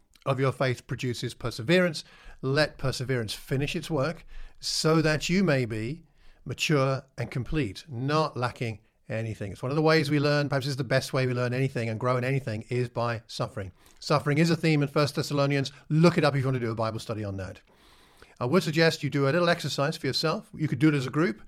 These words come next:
or just for yourself, which is to take a moment, quietly, sitting or somewhere quiet.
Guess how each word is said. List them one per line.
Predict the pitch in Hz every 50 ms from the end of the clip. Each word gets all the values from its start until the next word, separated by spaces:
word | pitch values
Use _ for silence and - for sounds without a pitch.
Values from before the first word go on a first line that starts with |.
| - - - - - _ -
or | 165 156
just | 175 - -
for | - 170
yourself, | 147 - - 202 190 165 139
which | 156 -
is | 180 -
to | 196
take | - - 220 220 208
a | 156
moment, | 107 90 87 98 - - _ _ _ _ _ _
quietly, | - - 175 160 147 135 - 156 160 147 - _
sitting | - - - 131 - 131 131 139
or | 135 92
somewhere | - - 101 95 98 101 104 _
quiet. | - 127 95 85 -